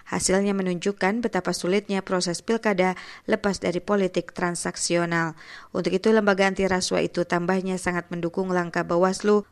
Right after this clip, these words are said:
untuk menghasilkan pemilu yang bersih dan transparan. Menurut Saud, kerjasama K P K dan Bawaslu hanya dalam kegiatan pencegahan korupsi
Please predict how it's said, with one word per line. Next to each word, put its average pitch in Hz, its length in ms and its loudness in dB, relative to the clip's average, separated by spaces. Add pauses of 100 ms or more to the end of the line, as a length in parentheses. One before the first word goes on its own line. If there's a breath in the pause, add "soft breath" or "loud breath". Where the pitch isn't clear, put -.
(100)
untuk 208 400 0
menghasilkan 196 640 0
pemilu 202 320 2
yang 175 160 0
bersih 165 400 -2
dan 170 160 -2
transparan. 175 720 0 (400 loud breath)
Menurut 180 320 4
Saud, 202 320 2
kerjasama 175 480 0
K 180 160 0
P 175 160 -2
K 175 80 0
dan 175 240 -2
Bawaslu 180 560 2
hanya 185 320 -2
dalam 170 320 0
kegiatan 170 480 -4
pencegahan 170 560 -2
korupsi 214 560 0